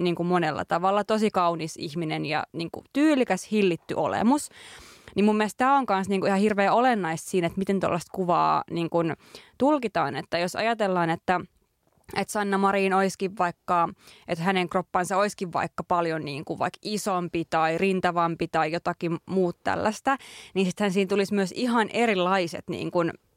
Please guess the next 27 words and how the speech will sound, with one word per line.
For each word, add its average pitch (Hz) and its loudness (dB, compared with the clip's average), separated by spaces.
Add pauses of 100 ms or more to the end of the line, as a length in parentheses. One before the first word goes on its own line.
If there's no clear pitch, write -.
(600)
jotenkin 170 -6
kaikki - -4
ne, 196 0 (320)
niin 170 -6
kuin, 190 -2
että - -14
miten 190 2
me 170 0
yhdistetään 175 0
tietynlaiseen 156 0
ruumiiseen. 220 2 (340)
Ja 175 2
et, 175 -4 (120)
et - -4
tavallaan, 180 2
että 190 -2
tossahan 175 -2
niin 175 0
kuin 165 -4
vaikka 170 0
siinä 202 2
kuvassa, 165 0
että 165 -6
siinä 180 2
on 180 4
myös 190 2
se, 190 -4